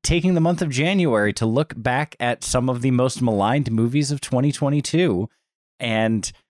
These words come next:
uh, while this may not have the worst reviews of twenty twenty-two, uh, it definitely made a lot of headlines and people didn't like it.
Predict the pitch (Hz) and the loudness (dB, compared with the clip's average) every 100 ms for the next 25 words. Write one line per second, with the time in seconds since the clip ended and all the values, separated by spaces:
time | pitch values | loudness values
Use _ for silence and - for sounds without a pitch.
0 | _ _ 117 113 110 113 - _ - 151 | _ _ -4 0 0 -2 -6 _ -2 0
1 | 151 165 220 185 127 147 127 107 104 135 | 2 2 2 0 0 -2 -2 -2 0 0
2 | - 170 190 170 175 196 185 180 190 185 | 0 0 0 0 -2 -2 -2 -2 -2 -2
3 | 175 190 185 180 170 117 113 104 - 170 | 0 0 2 2 2 0 0 -2 0 -2
4 | 196 175 156 135 127 131 123 120 117 101 | 0 0 2 2 2 2 2 2 2 0
5 | 123 113 101 92 90 98 95 - 127 123 | 0 2 2 2 0 -2 -2 -2 -2 0
6 | 120 117 113 117 - 92 87 | 0 0 2 2 0 -2 -2